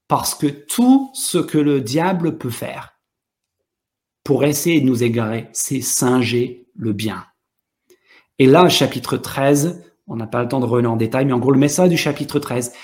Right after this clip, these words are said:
c'est qu'on lit le chapitre treize et c'est une parodie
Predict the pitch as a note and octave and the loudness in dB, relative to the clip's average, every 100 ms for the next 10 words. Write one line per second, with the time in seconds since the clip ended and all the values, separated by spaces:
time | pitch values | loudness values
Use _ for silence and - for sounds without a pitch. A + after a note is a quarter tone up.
0 | - - C#3+ C#3+ D3+ - C#3 C#3+ C#3+ C#3+ | -14 -4 -2 2 0 -2 0 2 6 8
1 | D#3+ G3 C4 B3 G#3+ - - F#3+ - B2+ | 8 10 8 8 2 -2 -4 -4 0 -2
2 | A#2+ - C#3 - B2 B2 B2+ B2 - - | -2 -2 -2 0 -2 0 -2 -2 -6 0
3 | F#3 D#3+ D#3+ C3+ A#2 C3+ | 2 4 6 6 6 -2